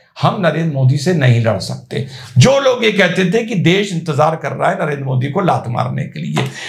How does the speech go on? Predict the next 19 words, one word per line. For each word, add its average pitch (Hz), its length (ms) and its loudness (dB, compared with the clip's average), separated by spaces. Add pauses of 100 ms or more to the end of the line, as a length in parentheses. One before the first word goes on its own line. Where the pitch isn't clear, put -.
(120)
यानी 170 440 6
उन्होंने 202 280 2
ये 190 120 4
चीज 185 360 -2
एहसास 139 520 2
कर 131 180 0
ली 160 240 2
कि 170 100 0
हम 156 200 -2
अकेले 139 360 2
अकेले 147 360 0
नरेंद्र 123 320 2
मोदी 113 280 2
को 226 400 2 (460)
कुर्सी 147 340 4
से 160 200 4
नहीं 131 380 4
हटा - 260 0
सकते, - 520 -8